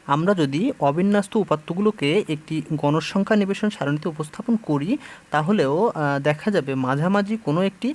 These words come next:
শ্রেণীতে সবচেয়ে বেশি সংখ্যক গণসংখ্যা রয়েছে। মূলত সংখ্যাগুলোর কাছাকাছি অবস্থানই হলো কেন্দ্রীয় অবস্থান।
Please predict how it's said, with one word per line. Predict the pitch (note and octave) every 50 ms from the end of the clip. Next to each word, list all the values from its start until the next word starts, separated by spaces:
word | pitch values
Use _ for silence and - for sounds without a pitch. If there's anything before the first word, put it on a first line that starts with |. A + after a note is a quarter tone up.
| - - - - -
শ্রেণীতে | - - F3 G3 A3 A3 - C#3 C#3+
সবচেয়ে | C#3 - - - D#3 D3+ - - - G3+
বেশি | F3+ D3 D3 D3 D3+ - A3 G#3+
সংখ্যক | - - A3+ A3 A3 - A#3+ E3+
গণসংখ্যা | D3+ C#3+ C#3+ D3 - - G3 G3+ - C#4
রয়েছে। | A3+ E3 D3 C#3 - - - - - - - - - - - - - G3+
মূলত | A3+ B3 B3+ B3+ D#3+ C#3 C#3 E3+ G#3
সংখ্যাগুলোর | G#3 - - - D#3 D#3 D#3 - - - - A3 A3+ A3+ A3+ -
কাছাকাছি | - D3+ D3+ D3+ - G3 F#3+ A3 G#3 - A#3+
অবস্থানই | - - D3 D3 E3 E3+ - - G#3 G#3+ G#3+
হলো | F#3 A3 A#3 C#4+ F#4 - - - - - - - -
কেন্দ্রীয় | G3 F#3+ F#3+ F3 D#3 F3 D#3
অবস্থান। | C#3 B2+ C3+ C3 - - - -